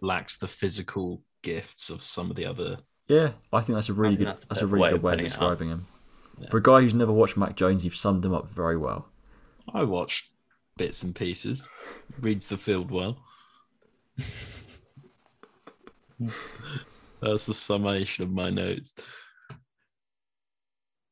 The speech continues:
Speaker 1: Last out of the big five is Trey Lance from North Dakota State University. He had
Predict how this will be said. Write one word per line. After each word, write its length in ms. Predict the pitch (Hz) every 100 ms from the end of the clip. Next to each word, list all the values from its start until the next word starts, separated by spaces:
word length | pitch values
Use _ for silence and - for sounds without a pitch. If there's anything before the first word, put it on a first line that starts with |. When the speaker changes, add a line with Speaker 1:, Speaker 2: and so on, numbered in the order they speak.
| _ _ _ _
Speaker 1:
Last 540 | 147 160 170 - - - _ _ _ _ _ _ _ _ -
out 140 | 123 113
of 60 | 107
the 60 |
big 220 | 104 107
five 720 | - - 104 107 131 - - - - _ - - - - -
is 360 | 113 110 104 -
Trey 400 | - - 131 151
Lance 500 | 143 135 143 92 -
from 320 | - 104 98
North 300 | 104 117 113 - _ -
Dakota 540 | 107 - 101 98 -
State 580 | 92 - 95 92 - - -
University. 840 | 92 90 - 76 - - - -
He 160 | - 95
had 240 | 95 92